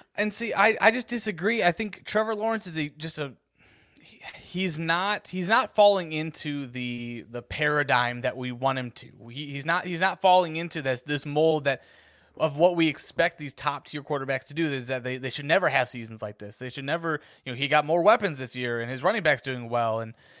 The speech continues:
he's not having to throw the ball all over the ti-, all over the field all the time. And maybe that's the problem, is that he's got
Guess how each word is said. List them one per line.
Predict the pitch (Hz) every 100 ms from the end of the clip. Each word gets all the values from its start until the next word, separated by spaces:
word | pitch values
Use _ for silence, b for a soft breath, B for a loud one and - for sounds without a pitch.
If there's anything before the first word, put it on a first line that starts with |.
| b
he's | 143
not | 165 165
having | 180 240 190
to |
throw | 160 156
the | 135
ball | 131 127
all | 123 120 120
over | 117
the | 110
ti-, | 131 - -
all | 120
over | 123 117
the | 117
field | - 123 113
all | 113
the | 107
time. | 110 107 107
And | 113 113 -
maybe | - 131 185 294
that's | 330 320
the | 302
problem, | - 214 240 339 233 156
is | 143
that | 147
he's | 147 170
got | 208 202 -